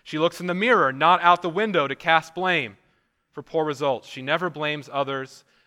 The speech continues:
external factors, or bad luck." I think many of us hear that and we say, "Yes, that's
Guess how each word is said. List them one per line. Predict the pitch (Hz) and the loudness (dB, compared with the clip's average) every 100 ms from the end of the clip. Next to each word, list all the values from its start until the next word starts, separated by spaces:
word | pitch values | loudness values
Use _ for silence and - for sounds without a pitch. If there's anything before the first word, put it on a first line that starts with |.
| - | -14
external | 135 - 151 147 | -12 -10 -8 -6
factors, | 139 123 - 113 107 - - _ _ _ - | -4 -4 -4 -12 -12 -16 -20 _ _ _ -14
or | 127 117 110 104 _ _ _ - | -8 -6 -6 -10 _ _ _ -12
bad | 117 110 | -10 -10
luck." | 113 101 _ | -10 -14 _
I | _ _ _ _ _ _ _ _ _ _ _ _ - | _ _ _ _ _ _ _ _ _ _ _ _ -18
think | 127 | -10
many | 131 | -8
of | 131 | -6
us | 123 - | -8 -6
hear | 147 | -4
that | 151 156 | 0 0
and | |
we | 143 | -4
say, | - 143 | -8 -6
"Yes, | 139 175 - - | -2 -2 -2 -4
that's | 139 - - | -8 -8 -20